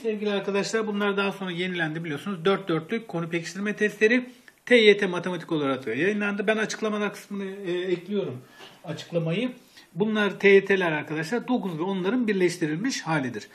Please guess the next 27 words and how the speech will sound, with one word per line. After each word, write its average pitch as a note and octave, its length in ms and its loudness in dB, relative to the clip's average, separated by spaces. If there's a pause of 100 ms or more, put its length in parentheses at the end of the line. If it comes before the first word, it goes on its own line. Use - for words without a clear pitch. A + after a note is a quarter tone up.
(200)
Ben B3+ 160 4
buraya C4 120 4
oynatma B3 340 4
listesinin A3+ 460 -2
linkini A3+ 320 -2
koyacağım. A3+ 380 0
Bu B3+ 60 0
oynatma F3 360 0
listesine A2 400 -8
tıkladığınızda G#3+ 680 -4 (260)
her B3 120 2
iki - 220 -4
kitaba D#3 500 -2
ait B2+ 260 -4
arkadaşlar C3 540 -8
tüm B3+ 200 2
testleri C3 400 0
sırasıyla G3 800 0 (240)
konu G#3 220 0
anlatımlı D3+ 420 -2
olarak D3+ 420 -2
bulabilirsiniz E3 640 -4
ki G3+ 180 -4
dediğim E3 320 -2
üzere D#3+ 340 -4 (120)
aynı F3+ 380 8
sorulardır. C#3+ 500 -4